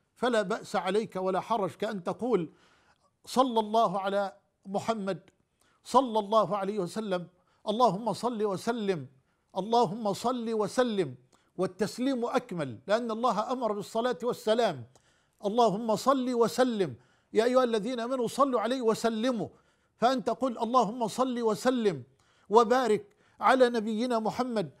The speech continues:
وعلى آله وصحبه وسلم"، كل هذا لا بأس به خارج الصلاة. فجماهير العلماء يرون أن أي لفظ أدى المراد بالصلاة عليه أجزأه، أما في داخل الصلاة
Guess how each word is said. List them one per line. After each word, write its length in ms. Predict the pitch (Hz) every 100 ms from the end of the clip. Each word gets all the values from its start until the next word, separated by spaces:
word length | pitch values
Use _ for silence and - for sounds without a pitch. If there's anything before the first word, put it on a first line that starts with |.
| _ -
وعلى 540 | 196 220 226 214 254
آله 160 | 240 220
وصحبه 420 | 214 247 214 240
وسلم"، 460 | 214 - 262 240 233 - _
كل 220 | - 269 220
هذا 320 | 196 240 208
لا 120 | 196
بأس 300 | 190 208 -
به 340 | 190 214 208 185
خارج 680 | - - 254 254 233 196 240 208 - _ _ _ _ _
الصلاة. 580 | 170 - 185 170 175 123 - _ _ _ _ _ _
فجماهير 680 | - 165 185 180 165 233 247
العلماء 600 | 170 190 185 208 233 208
يرون 460 | 190 185 240 180
أن 400 | 160 147 202 196
أي 420 | 190 233 294 294 240
لفظ 400 | 214 175 165 170 143 -
أدى 360 | 269 226 160
المراد 640 | 208 196 196 208 226 156 131 - _ _
بالصلاة 560 | 165 214 - 226 240 247
عليه 560 | 226 208 233 294 220 233
أجزأه، 540 | 196 151 202 180 156 185
أما 460 | 208 202 175 151 -
في 180 | 196 185
داخل 360 | 220 262 269
الصلاة 520 | 269 - 269 269 339